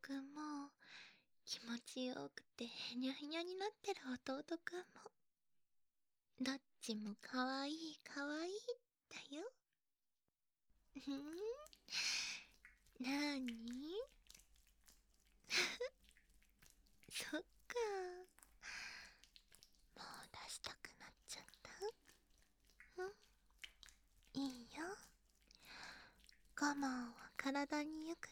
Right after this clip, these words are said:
ないよ。おちんちんさ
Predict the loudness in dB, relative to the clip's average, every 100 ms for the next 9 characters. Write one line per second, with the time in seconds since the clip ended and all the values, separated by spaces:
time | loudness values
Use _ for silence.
0 | -4 2 2 2 0 6 8 8 8 8
1 | 8 6 -2 -18 -20 -20 -20 -20 -20 -20
2 | -20 -20 -20 -20 -20 -20 _ -10 -10 -6
3 | 2 4 4 0 -12 -12 -16 -10